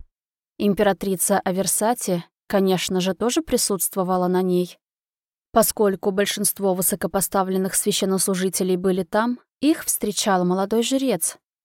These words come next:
который нервно заламывал себе руки, не зная, что делать. "Я... я сейчас позову его преосвященство архиепископа.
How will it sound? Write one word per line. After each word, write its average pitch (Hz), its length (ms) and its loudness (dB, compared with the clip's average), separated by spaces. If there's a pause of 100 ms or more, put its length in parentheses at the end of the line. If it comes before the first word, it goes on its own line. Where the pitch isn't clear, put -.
который 190 400 0
нервно 269 420 2
заламывал 208 600 2
себе 208 320 -2
руки, 269 500 0
не 233 160 0
зная, 226 280 2
что 202 200 -2
делать. 170 500 -2 (1040)
"Я... 190 540 0
я 226 260 2
сейчас 208 400 0
позову 208 440 2
его 202 340 0
преосвященство 214 1000 0
архиепископа. 214 1000 0